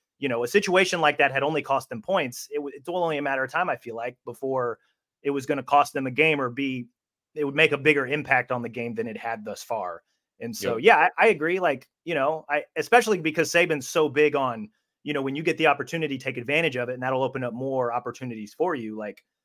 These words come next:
Speaker 1: I think Caleb Downs did that, like, couple of wobbly fair catches, but, like, he let a few go through the back of the end zone. Um, just, he checked all the boxes that I would think that Saban is looking for when it comes to his punt returner.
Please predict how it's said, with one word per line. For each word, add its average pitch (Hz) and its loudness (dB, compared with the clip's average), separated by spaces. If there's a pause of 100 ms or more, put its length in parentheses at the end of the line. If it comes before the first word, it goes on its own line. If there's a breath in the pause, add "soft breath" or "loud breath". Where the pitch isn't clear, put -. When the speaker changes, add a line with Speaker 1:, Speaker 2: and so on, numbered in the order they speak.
(440)
Speaker 1:
I 156 4 (140)
think 165 -4
Caleb 180 0
Downs 175 4
did 208 4
that, 101 -8
like, 113 -10
couple 185 0
of 160 4
wobbly 160 6
fair 151 4
catches, 151 2
but, 135 -6
like, 123 -6
he 123 -12
let 127 -4
a 120 -4
few 139 -8
go 131 0
through 135 -8
the 123 -8
back 120 -2
of - -18
the 120 -6
end 175 -2
zone. 165 2 (400 loud breath)
Um, 113 -4
just, 127 -8 (560)
he 151 -8
checked 185 2
all 180 8
the 151 0
boxes 135 2
that 113 -6
I 113 -6 (200)
would 127 -8
think 123 -8
that 117 -6
Saban 113 -4
is 101 -8
looking 117 -8
for 104 -6
when 101 -8
it 95 -14
comes 113 -10
to 110 -12
his 98 -12
punt 127 -8
returner. 107 -10